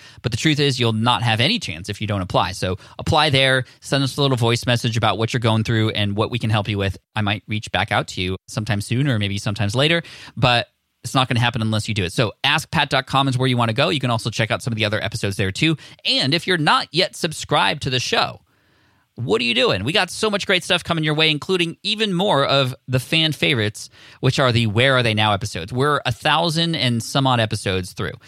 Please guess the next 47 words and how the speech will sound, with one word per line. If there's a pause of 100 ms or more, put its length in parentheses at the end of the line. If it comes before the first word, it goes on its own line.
(260)
and
we
bring
people
back
all
the
time
to
go,
"What
have
you
implemented?
What
have
you
done?
What's
changed? (280)
What
is
working
for
you
now?
What
didn't
work
from
the
advice
I
gave
you?" (260)
Right? (160)
Isn't
that
interesting? (240)
Because
now
you
can
fast
forward
your
success